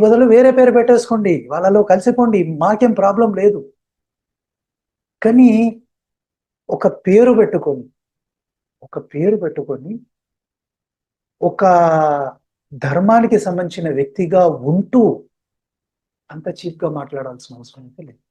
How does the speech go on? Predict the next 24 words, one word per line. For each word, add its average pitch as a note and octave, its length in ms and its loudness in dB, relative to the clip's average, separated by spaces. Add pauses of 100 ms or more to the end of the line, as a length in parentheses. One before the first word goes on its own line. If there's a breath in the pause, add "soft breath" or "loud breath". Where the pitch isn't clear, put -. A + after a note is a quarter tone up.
(1120)
So C3 60 -12 (680)
అది D#3+ 200 -6 (560)
నేను C#3 160 -14 (240)
చాలా B2+ 260 -8 (160)
మృదువుగా G3 420 0 (100)
చెప్తున్నాను, A#2+ 480 -16 (880)
ఎందుకంటే F#3 380 -8
he B3+ 80 0
is C4+ 140 -2
a - 80 -4
leader, G#3 240 0 (160)
ఆయనని C#3 320 -8
ఇన్సల్ట్ F#3 340 -8
చే-, D#3+ 320 0 (140)
చేసే D3 200 -2 (120)
ఉద్దేశం D3+ 340 -2
మనది A#2+ 200 -12 (120)
కాదు. C#3 220 -8 (1040)
But G#3+ 120 -4 (220)
అంత G#3+ 220 -6 (320)
లో F#3+ 100 4 (180)
లెవెల్కి G#3+ 480 2 (1160)
మాట్లాడి E3 560 -4 (1300)
మిమ్మల్ని G#3+ 320 0